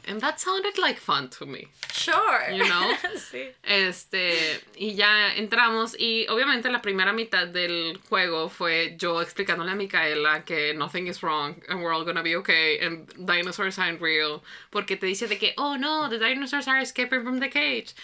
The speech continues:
Speaker 1: Y pese a que yo le expliqué a Micaela antes de que, "Listen, I don't want you to worry. This is like, um,"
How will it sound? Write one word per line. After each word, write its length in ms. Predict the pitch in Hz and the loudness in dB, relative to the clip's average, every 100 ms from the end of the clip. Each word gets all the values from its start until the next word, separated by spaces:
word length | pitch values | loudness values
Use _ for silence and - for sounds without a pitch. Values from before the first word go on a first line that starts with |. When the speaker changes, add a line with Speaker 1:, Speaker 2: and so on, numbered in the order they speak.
| - | -16
Speaker 1:
Y 120 | - 214 | -10 -6
pese 220 | 214 233 | -4 -4
a 60 | |
que 140 | 226 214 | -4 -4
yo 140 | 226 | -4
le 80 | 233 | -4
expliqué 360 | 277 - 247 233 | -6 -8 -6 -4
a 40 | |
Micaela 640 | 233 233 233 208 202 202 190 | -4 -4 -4 -2 0 0 0
antes 320 | 202 190 180 | -2 -6 -8
de 140 | 180 | -10
que, 120 | 180 | -8
"Listen, 580 | 175 165 180 - 165 165 - - _ _ _ - - _ | -8 -6 -8 -8 -10 -10 -16 -20 _ _ _ -20 -20 _
I 100 | 190 | -6
don't 100 | 185 | -2
want 180 | 196 185 | -2 -4
you 80 | 202 | -6
to 100 | 240 | -6
worry. 560 | 196 170 156 147 - - 180 | -2 2 2 2 -4 -18 -8
This 220 | 185 175 | -6 -4
is 140 | 220 | -6
like, 460 | 233 233 233 233 - - | 2 4 4 0 -10 -10
um," 1000 | 185 180 170 156 147 143 143 135 135 147 | -4 0 2 4 2 0 -2 -4 -10 -12